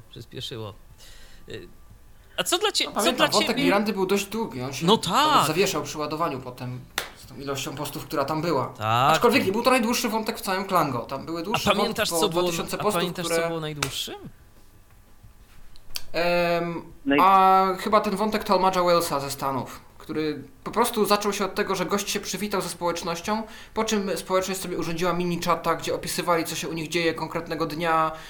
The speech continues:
Speaker 2: poruszali różne tematy i powstał taki ogólny wątek czatowy. I on z czasem urósł do takich rozmiarów, że samo najechanie na wątek, y, wymagało kilku sekund, żeby został odczytany tytuł.
Speaker 1: Nieźle.
Speaker 2: Więc tam sobie poradzili z systemem <laughs> bardzo dobrze.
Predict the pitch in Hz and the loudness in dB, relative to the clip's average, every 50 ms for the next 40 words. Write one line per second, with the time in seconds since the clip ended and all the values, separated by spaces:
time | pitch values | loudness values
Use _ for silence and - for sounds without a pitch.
0 | - - - - 196 190 196 190 196 202 190 190 185 160 170 180 175 - 175 175 | -18 -16 -6 0 0 2 2 2 0 0 2 2 2 2 0 0 -2 0 2 4
1 | 175 170 165 165 165 156 156 - - - - 185 175 - 170 - 147 - 160 - | 4 4 4 2 -2 -4 -4 -4 -4 -2 -2 -2 -2 -2 -4 -4 -4 -4 -2 0
2 | 202 247 220 208 185 160 196 196 - 190 - - - 160 - - 151 131 123 127 | 2 2 4 4 2 2 2 0 -2 -4 -4 -4 -4 -2 0 0 0 0 0 -2
3 | 113 123 - - - - - - - 143 165 180 196 185 190 202 190 190 202 185 | -4 -6 -10 -16 -18 -18 -18 -14 -10 -6 -4 -4 -2 -2 -2 -2 -2 0 -2 -2
4 | 185 - 208 208 202 170 156 180 180 202 196 196 202 190 190 190 175 196 185 160 | -2 0 2 2 2 2 2 0 -2 -2 -2 -2 -2 -2 -2 -2 0 0 2 2
5 | 180 220 220 208 180 185 185 180 175 175 175 - - - - - - - 226 214 | 2 2 0 0 0 2 2 2 2 0 -2 -6 -14 -18 -16 -8 -2 0 2 4
6 | 214 202 196 190 180 180 233 262 226 196 180 160 - 160 160 151 160 202 226 220 | 4 4 4 4 4 4 4 4 4 4 2 2 2 0 0 0 0 0 -2 -2
7 | - - 135 151 170 170 156 180 190 185 180 202 202 196 196 - 208 208 208 208 | -4 -8 -8 -6 -4 -4 -2 -2 0 0 2 2 2 2 2 -2 -4 -2 -2 0
8 | 208 208 196 202 196 180 185 165 180 180 175 - 185 165 170 - 170 - 170 160 | 0 0 0 0 -2 -4 -4 -4 -4 -4 -4 -4 -6 -6 -6 -6 -6 -4 -4 -4
9 | - - 135 113 - 107 - - - - - - - - - - - 131 123 135 | -4 -6 -6 -8 -8 -10 -14 -12 -10 -10 -10 -10 -12 -20 -20 -18 -10 -4 0 2
10 | 143 139 131 135 123 113 110 - - - - - - - - - - - - - | 2 2 2 0 -4 -4 -6 -10 -16 -20 -20 -20 -20 -20 -20 -20 -20 -20 -20 -20
11 | - - - - - - - - - - - - - - - - - - - - | -20 -20 -20 -20 -20 -20 -20 -20 -20 -20 -20 -20 -20 -20 -20 -20 -20 -18 -12 -10
12 | 156 156 - - 208 208 208 - - 208 208 214 208 214 208 170 185 151 143 131 | -8 -6 -2 0 0 0 0 0 0 0 2 4 4 4 4 2 2 0 0 0
13 | 127 127 - - - 131 - - 147 131 123 123 131 - - - 185 151 - 214 | -2 -4 -6 -8 -8 -8 -6 -6 -4 -4 -4 -4 -4 -2 0 0 2 2 2 0
14 | 208 156 - 175 151 123 - - - 127 | 0 -2 -2 -6 -6 -6 -6 -8 -10 -10